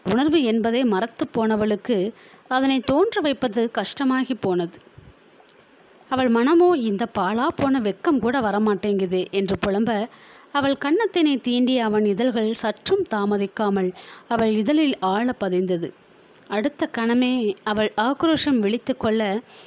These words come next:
அவன் மார்பில் கை வைத்து தள்ளியவள் அவனுக்கு ஓங்கி அறைய, அவன் முகமோ பக்கவட்டாக திரும்பிக் கொண்டது.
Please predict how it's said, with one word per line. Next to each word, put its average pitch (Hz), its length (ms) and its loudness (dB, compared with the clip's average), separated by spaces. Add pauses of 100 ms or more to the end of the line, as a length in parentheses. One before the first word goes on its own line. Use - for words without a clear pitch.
(140)
அவன் 247 280 0
மார்பில் 285 440 0
கை 220 200 -2
வைத்து 240 400 -4
தள்ளியவள் 214 540 0 (100)
அவனுக்கு 196 500 -2
ஓங்கி 285 400 2
அறைய, 208 500 -2 (360)
அவன் 254 320 0
முகமோ 359 280 4 (100)
பக்கவட்டாக 262 760 -4
திரும்பிக் 220 380 -2
கொண்டது. 170 380 -4